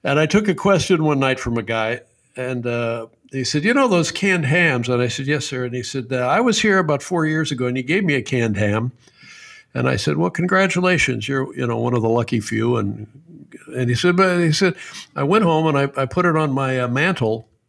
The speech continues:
in the family room. And about two years later, the thing exploded." <laughs> And <laughs> they said, "Hey, dumbass, I think you're supposed to refrigerate those." <laughs>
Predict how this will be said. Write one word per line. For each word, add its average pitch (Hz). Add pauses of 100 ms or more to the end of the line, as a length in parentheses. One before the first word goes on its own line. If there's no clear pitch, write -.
in 127
the 120
family 156
room. 113 (800)
And 185
about 170
two 226
years 208
later, 185
the 139
thing 165
exploded." 143
<laughs> - (420)
And 127
<laughs> - (640)
they -
said, 190
"Hey, 190
dumbass, 143 (500)
I 156
think 247
you're 196
supposed 208
to 185
refrigerate 180
those." - (440)
<laughs> -